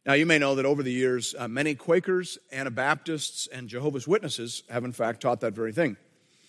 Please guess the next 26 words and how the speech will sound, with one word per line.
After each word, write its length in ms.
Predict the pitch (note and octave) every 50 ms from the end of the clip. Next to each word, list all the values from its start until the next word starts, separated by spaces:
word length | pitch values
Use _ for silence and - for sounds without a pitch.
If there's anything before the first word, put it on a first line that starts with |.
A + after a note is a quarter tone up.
| _ _ _ - - - _ _ _ -
But 120 | D3 C#3+
most 320 | D#3 F#3 G#3+ A#3+ G#3+ - -
Christians 600 | G3 E3 - - D3 C#3+ D3+ D3 - - - - _ _ _ _ _ -
over 140 | C3 B2
the 120 | B2 A#2+ A#2
ages 260 | A2+ A2 G#2+ G#2+ G2
have 120 | A2+ G2+ F#2
not. 320 | A#2+ A#2 G2 D2+ A#1+ - _ _ _ _ _ _ _ _ _ _ _ _ _ _ _ -
D 160 | B2 C#3 D#3+ E3
A 80 | D#3+ D3
Carson 340 | E3 D#3+ D3+ C#3+ - C#3+ C3+
says 180 | - C3 -
helpfully 320 | - C#3 C3 - C3 A#2+ B2+
here, 200 | B2+ B2 A#2+ -
"Some 240 | - - B3+ D4 A3
people 320 | A#3 G3+ D3 A3 F#3+ A#3 - _ _ _ _ _ _ _ _ _ _ _ _ _ _ _ _ _ _ _ _
think 340 | - - G3 F#3+ F3+ - F#3+ -
this 300 | B2+ D#3+ G3+ G#3 - -
prohibits 480 | - - F3+ F3 A3 C4+ C4 F#3 - -
them 160 | D#3 D3 D3
from 180 | - E3 D#3
taking 380 | - - F3+ D#3+ - F3+ F3 E3+
oaths 420 | - D#3+ F3 F#3 F#3+ F3 D#3 C3 -
in 160 | - - F3+
a 60 | F#3
courtroom 540 | - - A#3 A#3+ A3+ E3+ C#3 A#2+ G#2 G2